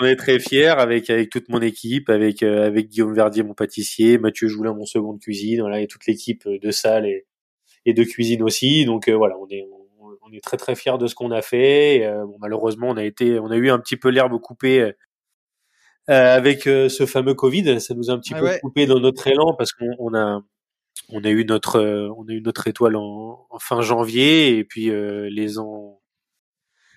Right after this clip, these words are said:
Speaker 1: comment dire, les, les embrouilles ont commencé un petit peu avec le covid au mois de mars, donc, euh, bah, automatiquement.
Speaker 2: Ouais, vous avez pas pu en profiter longtemps,
Speaker 1: Non,
Speaker 2: ouais.
Speaker 1: non, non, on n'a pas profité du tout, même parce que on a vraiment eu cette, cette coupure de, je sais plus, trois, quatre mois, si je dis pas de bêtises.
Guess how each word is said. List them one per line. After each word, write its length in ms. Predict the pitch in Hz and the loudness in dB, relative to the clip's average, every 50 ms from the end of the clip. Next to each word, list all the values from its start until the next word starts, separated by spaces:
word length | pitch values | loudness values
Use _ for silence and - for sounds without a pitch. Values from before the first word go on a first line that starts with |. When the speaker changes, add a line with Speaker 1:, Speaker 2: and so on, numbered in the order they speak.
| _ - | _ -8
Speaker 1:
comment 260 | - 113 117 127 123 | -6 -2 0 0 2
dire, 300 | 120 139 131 117 110 110 | 4 4 4 4 4 2
les, 180 | 113 117 120 | 2 2 2
les 220 | 117 120 120 113 120 | 4 2 2 0 0
embrouilles 280 | 120 120 131 139 131 127 | -2 0 2 2 2 2
ont 80 | 117 | 0
commencé 320 | - - 123 120 120 - - | 0 -2 -2 -2 -2 -2 -2
un 80 | 131 | -2
petit 140 | 117 - 147 | -2 -4 -8
peu 120 | 127 - 139 | -2 0 2
avec 200 | 131 123 - - | 2 2 0 -4
le 60 | 127 | -6
covid 300 | - - 127 123 131 127 120 | -2 -2 -4 -4 -2 -4 -6
au 60 | 117 | -6
mois 160 | 113 117 113 | -6 -6 -8
de 60 | 110 | -4
mars, 380 | 120 139 160 - - - - 117 113 110 | -4 -4 -4 -4 -8 -14 -14 -14 -14 -12
donc, 240 | 117 117 113 - 120 | -12 -14 -12 -10 -8
euh, 240 | 113 113 113 110 | -6 -6 -6 -6
bah, 120 | 104 107 104 | -6 -6 -8
automatiquement. 440 | 107 - - 113 110 104 - 151 170 | -8 -8 -10 -14 -14 -8 0 2 2
Speaker 2:
Ouais, 120 | 165 151 | 4 4
vous 100 | 143 - | 4 4
avez 100 | 151 143 | 2 2
pas 160 | - 180 170 | 2 0 -2
pu 100 | - - | 0 -2
en 80 | 190 165 | -2 -2
profiter 360 | - - 156 139 151 - 165 | -2 -4 -4 -4 -4 -4 -2
longtemps, 240 | 160 156 143 156 151 | -2 -2 0 2 2
Speaker 1:
Non, 60 | 160 | 4
Speaker 2:
ouais. 40 | 170 | 6
Speaker 1:
non, 300 | 175 180 180 175 175 180 | 6 4 4 4 4 4
non, 80 | 180 180 | 4 4
on 40 | 147 | 2
n'a 120 | 123 120 | 2 2
pas 160 | - 135 127 | 2 0 0
profité 420 | - - 135 - - 120 - 131 123 | 0 0 -2 -2 -2 -2 -2 0 0
du 180 | 123 131 139 | 0 -4 -6
tout, 160 | 135 202 208 | -2 -2 0
même 220 | 180 143 135 131 123 | 2 2 0 0 0
parce 200 | - 110 - - | -2 -4 -4 -2
que 400 | - 123 117 113 113 113 113 113 | -2 0 2 2 2 2 2 0
on 200 | 110 110 113 110 110 | 0 -2 -4 -4 -4
a 60 | 110 | -4
vraiment 440 | 104 110 113 117 123 131 131 135 131 | 0 0 0 0 2 2 4 4 4
eu 200 | 127 127 131 123 | 4 2 0 -4
cette, 460 | - - 113 - - 117 110 110 107 | -4 -4 -4 -4 -2 -2 -2 -2 -2
cette 220 | - - 113 - | -2 -4 -6 -6
coupure 420 | - 123 113 - - 127 127 117 110 | -6 -8 -10 -6 -2 -2 -2 -2 -4
de, 300 | 107 107 107 104 104 101 | -6 -8 -8 -8 -8 -10
je 260 | - - - - - | -12 -16 -18 -18 -18
sais 120 | - - _ | -18 -20 _
plus, 160 | _ - 123 | _ -20 -20
trois, 180 | - - 110 | -8 -8 -6
quatre 220 | - - 113 - - | -4 -2 -4 -2 -2
mois, 120 | 147 160 | -2 -4
si 120 | 151 - 123 | -2 -4 -10
je 60 | 110 | -14
dis 80 | 113 | -8
pas 100 | 104 117 | -8 -6
de 60 | 110 110 | -2 0
bêtises. 440 | 117 120 - - 202 180 127 104 | -2 -2 0 0 0 0 0 -2